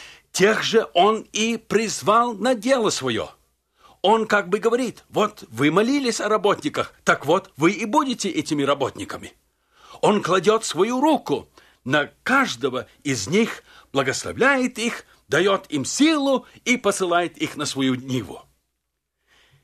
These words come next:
Если ты, мой дорогой друг, серьезно принял этот зов Христа, молиться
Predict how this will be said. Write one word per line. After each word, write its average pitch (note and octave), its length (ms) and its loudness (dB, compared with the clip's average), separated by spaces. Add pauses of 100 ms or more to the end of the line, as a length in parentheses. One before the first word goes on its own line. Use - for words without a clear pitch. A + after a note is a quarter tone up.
(100)
Если B3 360 0
ты, D3 220 -2
мой C#3 180 0
дорогой G3+ 340 0
друг, C#3+ 260 -4
серьезно A3+ 680 -2
принял A3+ 520 -4
этот G3+ 320 -2
зов G#3+ 280 -2
Христа, - 520 -4
молиться G3+ 680 -2